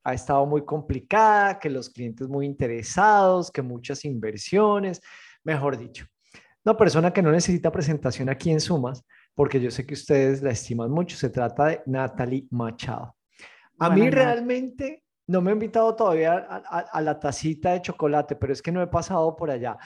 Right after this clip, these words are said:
Speaker 1: Natalie, buenas noches, ¿cómo
Speaker 2: <laughs>
Speaker 1: estás?
Speaker 2: Buenas noches a todos, muchísimas gracias, Santiago. No, tú sabes que puedes pasar en cualquier momento y aquí tu chocolate estará calientito esperándote.
Speaker 1: Natalie, pero con este calor yo,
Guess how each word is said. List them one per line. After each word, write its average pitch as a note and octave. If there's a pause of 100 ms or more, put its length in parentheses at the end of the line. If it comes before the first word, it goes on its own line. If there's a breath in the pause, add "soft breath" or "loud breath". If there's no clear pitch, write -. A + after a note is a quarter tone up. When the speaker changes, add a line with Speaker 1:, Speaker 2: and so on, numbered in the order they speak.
(180 loud breath)
Speaker 1:
Natalie, F#3+
buenas F3
noches, F#3
¿cómo A3+
Speaker 2:
<laughs> -
Speaker 1:
estás? D#3+ (420 soft breath)
Speaker 2:
Buenas F#3
noches F#3
a F#3
todos, F3+
muchísimas E3+
gracias, D#3+
Santiago. C#3+ (720 soft breath)
No, G3+
tú G3
sabes G3+
que G#3
puedes G3
pasar G#3
en G3+
cualquier F#3+
momento E3
y D#3+
aquí D#3
tu F3+
chocolate F3+
estará E3+
calientito E3+
esperándote. D3 (480)
Speaker 1:
Natalie, C#3
pero C3
con C#3
este C3+
calor F3+
yo, E3+